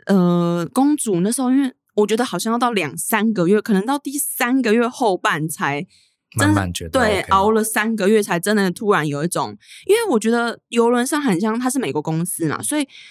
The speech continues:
Speaker 1: 我觉得它很有外商那种强-，很，很强者生存的状态。所以如果你可以得心应手，做得很熟，其实不只是客人会喜欢你，其实你在同事之间人缘也会变好。真的，就是因为他们会觉得说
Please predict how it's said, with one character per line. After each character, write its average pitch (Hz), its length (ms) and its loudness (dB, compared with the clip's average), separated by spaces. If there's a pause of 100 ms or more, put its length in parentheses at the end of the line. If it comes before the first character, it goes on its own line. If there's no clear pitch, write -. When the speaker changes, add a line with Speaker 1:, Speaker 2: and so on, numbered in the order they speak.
Speaker 1:
我 233 120 4
觉 233 80 -2
得 294 60 -2
它 339 100 -2
很 196 320 0
有 202 200 2
外 220 200 0
商 208 220 -2
那 208 80 2
种 147 320 -2 (480)
强-， 190 460 -2
很， 175 440 0 (240)
很 185 240 -6
强 190 280 -2
者 180 200 -2
生 185 280 -2
存 156 180 -4
的 131 100 -4
状 139 280 -2
态。 156 200 -6
所 262 200 -2
以 226 100 -4 (300)
如 262 100 0
果 339 160 4
你 175 300 2 (240)
可 240 160 -2
以 240 100 -2
得 175 160 0
心 196 180 -4
应 208 160 2
手， 139 220 -2
做 202 180 0
得 175 60 -4
很 175 120 -10
熟， - 360 -6 (280)
其 247 140 -4
实 254 80 -2
不 285 160 -2
只 170 240 -2
是 214 380 -2
客 196 180 -2
人 175 100 -2
会 202 120 -2
喜 185 160 -10
欢 160 240 0
你， 156 100 -6
其 - 140 -8
实 247 100 2
你 190 180 2 (200)
在 196 340 0
同 180 180 -6
事 208 120 -4
之 208 60 -4
间 208 220 0
人 165 160 0
缘 165 160 2
也 139 120 -2
会 180 100 -2
变 156 320 -2
好。 - 320 -6 (500)
真 311 320 2
的， 285 200 0
就 285 100 -6
是 339 100 -8
因 339 60 0
为 339 60 -2
他 339 100 -2
们 277 100 4
会 320 120 2
觉 233 120 -2
得 226 80 2
说 269 300 -4